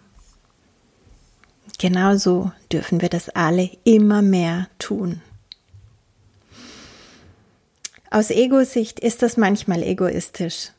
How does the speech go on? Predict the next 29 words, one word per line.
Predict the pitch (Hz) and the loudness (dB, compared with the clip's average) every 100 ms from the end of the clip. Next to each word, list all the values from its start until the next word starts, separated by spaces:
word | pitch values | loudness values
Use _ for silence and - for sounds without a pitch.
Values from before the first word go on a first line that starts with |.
| _ _ - - | _ _ -14 2
Manchmal | 226 240 - 240 226 214 - - | 2 4 0 0 0 -4 -10 -10
scheint | - 233 220 233 | -2 2 2 2
man | 226 | 0
über | 202 208 | 2 2
Leichen | 185 180 240 269 | 2 2 2 2
zu | 240 220 | 0 -2
gehen, | 190 175 185 | -2 -2 -2
wenn | 185 | -2
man | 190 180 | -2 -2
dem | 175 | -4
eigenen | - 180 180 180 | -4 -4 0 0
Seelenplan | 180 185 196 196 - 160 180 | 0 0 0 0 -2 -4 -4
folgt. | - - - - - | -4 -6 -6 -10 -14
Zumindest | - 214 220 214 - - | -2 2 4 4 0 -2
werfen | 185 202 254 | 0 0 2
die | 214 | 2
anderen, | - 202 220 254 247 254 269 - - | 0 -2 0 0 2 2 2 -4 -4
die | 208 | 0
nicht | 202 214 - | 0 0 -4
verstehen, | 180 - - 285 - 240 175 | -4 -4 0 0 2 2 2
was | 175 - | -4 -6
da | - 165 165 - | -4 -4 -6 -6
gerade | - 180 165 160 | -2 0 0 0
mit | 156 170 - | 0 -2 -2
dir | 175 160 147 - - - - - _ _ _ _ | -2 -2 -4 -10 -20 -20 -20 -20 _ _ _ _
abgeht | 214 208 - 185 175 - 190 | 0 0 0 2 2 0 0
oder | 170 160 | 0 0
was | 175 - | -2 0
du | 175 202 | -2 -2